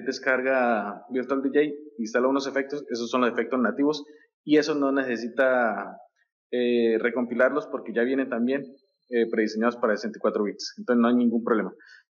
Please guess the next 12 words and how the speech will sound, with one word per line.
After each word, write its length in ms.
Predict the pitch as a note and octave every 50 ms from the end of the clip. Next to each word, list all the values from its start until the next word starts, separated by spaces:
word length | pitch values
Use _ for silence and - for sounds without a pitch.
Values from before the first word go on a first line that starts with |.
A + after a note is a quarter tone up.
| _ -
Ya 240 | C3 C#3 C#3 C#3+ C#3+
si 180 | C#3+ D3+ D#3+
es 380 | D#3+ D#3 D#3 D#3 D#3 D#3 D#3 -
un 120 | E3 D3+ D#3
plugin 280 | D#3 D3+ D3 D3+ C#3+
creado 320 | - - C#3 C#3 C#3 C#3 C#3
por 100 | C3 B2
un 100 | A#2+ A#2
tercero, 480 | C#3 C3 - D3+ C#3 D3+ D3+ - - -
sí 140 | - - C3+
necesita 380 | C3+ C3 B2+ A#2+ G#2+ C3 C3
descargar 500 | B2+ B2 - A#2+ A2 A2 B2+ C3 C#3 C#3